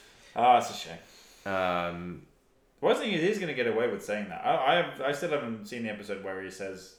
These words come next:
Speaker 1: that stuff, kind of stuff.
Speaker 2: He, oh my gosh. So he has,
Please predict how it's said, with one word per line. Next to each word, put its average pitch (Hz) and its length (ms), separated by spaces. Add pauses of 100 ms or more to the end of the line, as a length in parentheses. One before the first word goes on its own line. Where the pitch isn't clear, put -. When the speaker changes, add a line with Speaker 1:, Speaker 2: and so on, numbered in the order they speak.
Speaker 1:
that 98 160
stuff, 87 240
kind 87 140
of 85 80
stuff. - 160 (960)
Speaker 2:
He, 175 580
oh 143 200
my 104 140
gosh. 117 400
So 123 340 (680)
he 233 180
has, 247 580